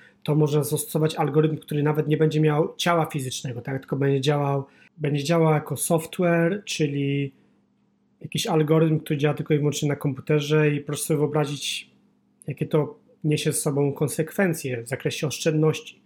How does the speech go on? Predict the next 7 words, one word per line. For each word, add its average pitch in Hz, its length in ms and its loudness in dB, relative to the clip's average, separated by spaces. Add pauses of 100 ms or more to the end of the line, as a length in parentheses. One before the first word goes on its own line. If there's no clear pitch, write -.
(420)
Zamiast 156 480 0
człowieka, 175 460 0
który 151 240 -4
codziennie 156 340 4
przychodzi 143 320 -4
do 139 120 0
pracy, 135 580 -2